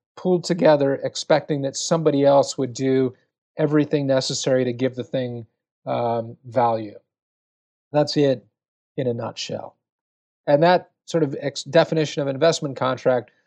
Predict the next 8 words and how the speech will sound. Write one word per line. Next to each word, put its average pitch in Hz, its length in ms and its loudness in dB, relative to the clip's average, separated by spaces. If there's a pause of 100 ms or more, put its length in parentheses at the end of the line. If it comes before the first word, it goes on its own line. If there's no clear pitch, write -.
(320)
applies 135 580 4
in 135 300 -4
the 131 220 -6
investment 127 760 -2
and 120 400 -6
non-investment 113 880 -10
space. 113 460 -10
Now, 170 360 2